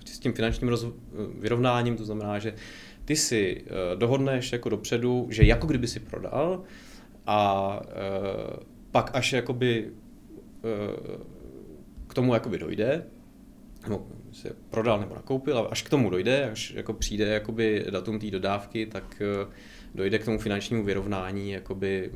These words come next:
mezi fyzickou, eh, cenou v danou chvíli a,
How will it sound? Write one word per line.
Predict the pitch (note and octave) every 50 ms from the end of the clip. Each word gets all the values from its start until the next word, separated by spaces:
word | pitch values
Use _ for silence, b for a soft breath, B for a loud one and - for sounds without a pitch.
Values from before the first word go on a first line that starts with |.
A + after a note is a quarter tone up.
| - - -
mezi | - - - F#2 G#2 G2+
fyzickou, | - - G2+ F#2+ F2+ - - - - F#2 F#2 F#2 - - - -
eh, | G1+ - - - - - - - - - - - - - - -
cenou | - - - G2 F#2+ F#2 F2+ F#2 F#2 F#2+ - -
v | - G#2+
danou | G2+ G2 G2 G2
chvíli | - - - F#2+ F#2+ G2 F#2 F#2 - B B B B B B B B B B -
a, | G2+ G2 F#2 F2+ F2 F2+ F2+ -